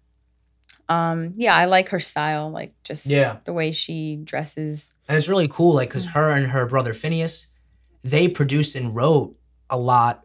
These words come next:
Speaker 1: of their music, especially the debut record. It was just mostly those two. They were the principal songwriters and producers. They did it all on their own. And still to this day, yeah, it's mostly them as a team. And that's really cool. Like, it's a huge pop record, but it was just, you know, a brother-sister duo creating these songs.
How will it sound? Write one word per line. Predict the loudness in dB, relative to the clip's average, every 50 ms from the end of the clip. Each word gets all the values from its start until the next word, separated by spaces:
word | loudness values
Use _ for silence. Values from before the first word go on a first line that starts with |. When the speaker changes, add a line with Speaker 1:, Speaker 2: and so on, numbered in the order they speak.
| _ -6
Speaker 1:
of | -4 -2 -2 -2 -2
their | -4 -2 -2
music, | 0 0 0 2 0
especially | 0 0 0 -2 -2 0 0
the | 2 2
debut | 2 2 2 0
record. | 0 0 -2 -4 -4
It | -4
was | -4 -4
just | -6 -8 -4 -2
mostly | -2 -2 -2 -2 -4 -6 -6 -6 -6 -10 _ _ _ _ _ -4
those | -2 -2 -2 -2 -4 -6
two. | -4 -2 -2 0
They | 0 -2 -2
were | -4 -4
the | -6 -8 -12 -14 _ _ _ -6
principal | -4 -2 -2 -2 -4 -10 -14
songwriters | -10 -6 -2 0 2 2 2 2 2 0 -2
and | -4 -6
producers. | -6 -4 -2 -2 -4 -4 -6 -6 -4
They | -2
did | -2 -2
it | 0
all | 0 0 0
on | 0 0 0
their | -2 -4 -4
own. | -2 -2 -2 -2 -4 -6 -14 -16 _ -4
And | -4 -2
still | 0 0 -2
to | 0
this | 0 -2 0
day, | 2 2 2 2
yeah, | 2 2 2 2 2
it's | 2 0 -2 -2
mostly | 0 0 0 0 -2 -2 -2 -2 0 0 -2 -2 -6 -10 _ _ _ _ _ _ _ _ -4
them | 0 2 2 4
as | 2 0 -2
a | -6
team. | -10 -8 -6 -4 -4 -4 -4 -4
And | -2 -2
that's | -2 -2 -2
really | -2 -2 -2 -4
cool. | -4 -4 -2 -2 -2
Like, | -4 -6 -10 -12 -12
it's | -16 -16 -16
a | -16
huge | -16 -12 -8 -8 -8 -8 -10
pop | -8 -2 0 0 0 0 -2
record, | -6 -8 -8 -10 -10 -10 -10 -10 -8
but | -8 -8 -8 -6
it | -6 -6
was | -4 -6 -6 -8
just, | -10 -6 -6 -6 -6 -6 -10 -14 -16 -20 _ _ _ _ _ _ _ _ -6
you | -4
know, | -4 -4 -4
a | -6 -6
brother-sister | -4 -4 -4 -4 -4 -6 -8 -12 -14 -14 -14 -10
duo | -8 -6 -4 -4 -4 -6
creating | -6 -8 -6 -6 -6 -6 -6
these | -8 -8 -10 -12
songs. | -14 -14 -14 -14 -14 -16 -20 -20 _